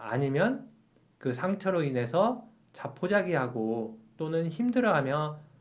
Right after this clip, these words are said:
나를 스스로 괴롭히며 자기 학대를 하며 살아갈 것인가는 선택의 문제가 아닐까 생각됩니다.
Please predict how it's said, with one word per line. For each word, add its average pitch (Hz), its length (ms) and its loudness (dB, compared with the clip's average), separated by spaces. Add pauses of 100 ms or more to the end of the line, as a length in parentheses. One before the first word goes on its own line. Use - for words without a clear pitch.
(180)
나를 139 520 0
스스로 202 640 -2 (140)
괴롭히며 135 680 0 (220)
자기 127 400 -6
학대를 156 500 -4
하며 160 300 -4
살아갈 190 400 0
것인가는 131 640 -4 (640)
선택의 208 560 0
문제가 123 480 -2
아닐까 117 480 -4
생각됩니다. 135 760 -6